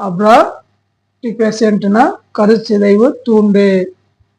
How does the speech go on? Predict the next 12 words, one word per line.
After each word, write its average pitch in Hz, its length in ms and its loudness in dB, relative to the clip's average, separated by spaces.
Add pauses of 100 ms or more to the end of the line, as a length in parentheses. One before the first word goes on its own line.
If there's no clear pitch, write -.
(140)
அடுத்து 247 300 0 (140)
அபார்ஷன்னா 214 580 2 (460)
கருச்சிதைவு. 202 920 0 (600)
அபார்ஷன்னா 202 560 -2 (280)
கருச்சிதைவு. 190 760 -2 (360)
Already 196 340 -2 (120)
நம்ம 190 200 -2
இதை 185 80 -2 (100)
பார்த்திருப்போம். 180 520 -2 (360)
அபார்ஷன் 190 460 -4
பண்றதுன்னு 180 480 -4 (160)
கேள்விப்பட்டிருப்போம். 185 760 -4